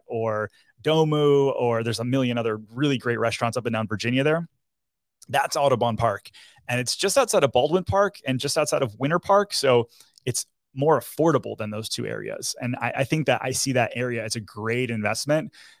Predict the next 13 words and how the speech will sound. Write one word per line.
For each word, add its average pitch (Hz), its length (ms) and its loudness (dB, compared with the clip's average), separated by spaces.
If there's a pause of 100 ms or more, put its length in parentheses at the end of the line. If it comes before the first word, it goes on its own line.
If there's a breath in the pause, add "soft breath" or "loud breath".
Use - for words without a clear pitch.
(120)
uh, 113 320 0
for - 160 -4
the 107 80 -2
future. 135 560 -2 (160)
If - 180 -8
you're 120 100 2
gonna 110 220 0
buy 107 200 2
something 117 340 2
there 117 180 2
and 113 80 -2
hold 117 240 4
it, 139 160 4